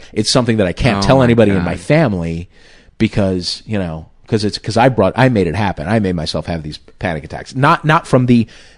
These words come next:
Speaker 1: very anxiety-provoking thing that I'm about to do.
Speaker 2: <laughs> Right.
Speaker 1: You know what I mean? I didn't
Speaker 2: Yeah.
Speaker 1: connect those two very easy to connect dots. I didn't draw that line.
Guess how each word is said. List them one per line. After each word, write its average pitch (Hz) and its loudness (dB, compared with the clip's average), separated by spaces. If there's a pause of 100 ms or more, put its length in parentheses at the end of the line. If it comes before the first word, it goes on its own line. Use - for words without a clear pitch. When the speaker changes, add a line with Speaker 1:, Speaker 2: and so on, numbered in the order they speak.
Speaker 1:
very 160 2
anxiety-provoking 110 2
thing 87 -6
that 80 -8
I'm 82 -6
about 82 -2
to 113 -4
do. 85 -6
Speaker 2:
<laughs> - -14 (260)
Right. 120 0
Speaker 1:
You - 0
know 127 0
what 127 -2
I - -2
mean? 123 -4
I 135 4
didn't 175 4
Speaker 2:
Yeah. 127 -4
Speaker 1:
connect 135 -2
those 107 0 (180)
two 226 4
very 170 2
easy 120 0
to 104 -4
connect 98 -8
dots. - -6 (100)
I 104 2
didn't 120 6
draw 104 2
that 82 -4
line. 65 -14